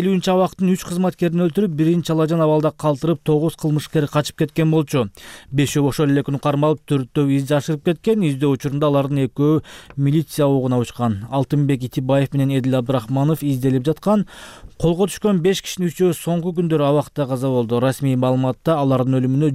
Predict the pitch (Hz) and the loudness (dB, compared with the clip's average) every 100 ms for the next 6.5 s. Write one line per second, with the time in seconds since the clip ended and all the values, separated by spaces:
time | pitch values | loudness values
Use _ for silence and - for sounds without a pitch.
0 | 123 131 147 131 147 143 135 123 135 139 | 0 2 2 0 0 0 0 -2 -2 0
1 | 160 135 131 135 123 139 - 139 131 120 | 0 2 2 2 2 0 0 0 0 -2
2 | - - - 139 135 - 135 - 139 120 | -10 -16 -2 2 2 0 -4 -4 -8 -2
3 | 139 131 139 135 151 160 170 185 214 151 | 0 0 0 -2 0 0 0 0 2 2
4 | 151 147 135 135 135 127 - 135 135 131 | 2 0 -4 -2 -2 -4 -6 -2 -2 0
5 | 175 151 135 135 123 139 131 127 131 123 | 2 2 2 0 0 -2 0 0 -2 -2
6 | - 131 139 170 | -2 0 2 2